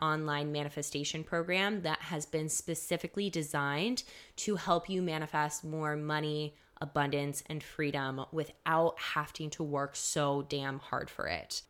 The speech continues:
Inside of the Abundant A F Babe Academy, you learn not only how to attract and manifest more money into your life with that ease, but we're also doing the deep subconscious reprogramming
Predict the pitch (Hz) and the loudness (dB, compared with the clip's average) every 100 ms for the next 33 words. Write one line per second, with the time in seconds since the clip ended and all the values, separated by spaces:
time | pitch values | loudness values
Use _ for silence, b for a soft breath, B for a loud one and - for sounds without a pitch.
0 | _ _ - 190 185 190 214 226 196 180 | _ _ -4 0 4 4 4 2 4 2
1 | - 175 165 170 160 - 160 160 160 156 | 2 0 2 0 0 2 2 4 2 0
2 | 160 165 156 165 165 165 165 - 170 175 | 0 0 0 2 2 2 0 0 0 2
3 | 269 269 - 165 170 185 233 254 - 175 | 2 0 -2 0 2 2 2 0 2 2
4 | 170 - 175 - 156 - 160 156 151 156 | 2 0 -2 2 2 2 -2 -2 0 -2
5 | - 156 156 147 151 151 151 147 156 147 | -2 -4 -2 -2 -4 -4 -6 -4 -4 -2
6 | 143 156 - 156 156 151 156 147 - 147 | 0 -2 -2 0 0 0 -2 -2 -2 -2
7 | 147 226 269 - _ _ - 190 175 - | 2 2 0 -4 _ _ 0 4 6 6
8 | 180 - - 190 196 254 247 190 170 165 | 2 0 2 4 4 4 2 2 2 2
9 | 170 170 160 175 175 156 - 180 185 - | 4 2 0 0 0 -2 -2 2 2 2
10 | 180 - 170 165 - - 165 156 156 151 | -2 0 0 0 -2 -6 -6 -4 -2 0
11 | 170 185 202 233 247 | 2 2 2 0 2